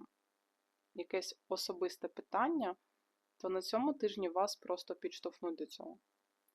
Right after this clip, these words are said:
Тобто я б ще рекомендувала тим, хто бажає щось втілити в життя, все ж таки втілюйте.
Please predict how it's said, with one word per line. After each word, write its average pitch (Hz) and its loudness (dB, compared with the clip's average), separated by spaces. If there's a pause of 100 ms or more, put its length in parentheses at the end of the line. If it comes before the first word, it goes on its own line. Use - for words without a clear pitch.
Тобто - 0
я 208 8
б 214 -6 (680)
ще 202 0
рекомендувала 196 2 (380)
тим, 208 4
хто 196 -4
бажає 185 2
щось - -10
втілити 175 0
в 165 -4
життя, 175 -2
все - -4
ж - -8
таки - -10
втілюйте. 151 -4